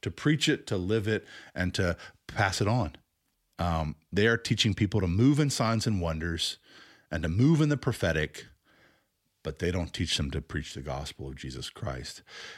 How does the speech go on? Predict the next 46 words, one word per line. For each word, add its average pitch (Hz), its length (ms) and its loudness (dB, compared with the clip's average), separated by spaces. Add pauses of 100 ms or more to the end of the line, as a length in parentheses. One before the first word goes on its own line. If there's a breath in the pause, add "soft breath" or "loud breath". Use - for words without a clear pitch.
(120 loud breath)
And 101 100 2
I 104 80 4
think - 340 2
they 120 100 4
don't 117 180 2
do 120 120 4
that 107 140 2
because 101 320 -2
I 95 40 0
think 196 260 0
they 120 120 2
actually 107 360 0
truly, 113 480 2 (480 loud breath)
probably 170 680 0
when 110 120 2
it 110 100 -2
comes 147 240 -2
down 104 260 2
to 110 100 2
it, 82 100 -4
believe 92 420 2
that 82 140 -2
every 107 220 2
person 101 360 -2
is 90 100 -2
a 85 60 -8
child 82 280 -2
of 87 100 -10
God. 104 360 -4 (300 loud breath)
Like 82 200 0
I 90 80 4
said 95 220 2
earlier, 110 380 4
you 85 140 2
know, 85 100 2
they, 90 160 2
they 90 220 -2
try 90 260 -2
to 87 80 -4
teach 104 260 -6
people 104 240 -2
their 90 180 0
new 117 280 0
identity 95 720 0 (420 loud breath)
and 82 260 -6
they're 82 220 -4